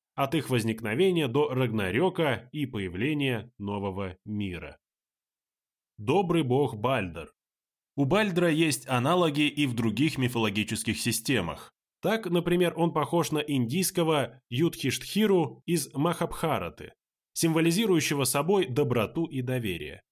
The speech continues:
Как и Бальдер, Юдхиштхира пострадал от мошенничества, правда, не погиб.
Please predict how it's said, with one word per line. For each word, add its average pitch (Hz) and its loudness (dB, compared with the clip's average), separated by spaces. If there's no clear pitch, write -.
Как 151 -2
и 139 2
Бальдер, 120 0
Юдхиштхира 135 -2
пострадал 185 2
от 180 -2
мошенничества, 151 0
правда, 156 0
не 165 2
погиб. 131 -4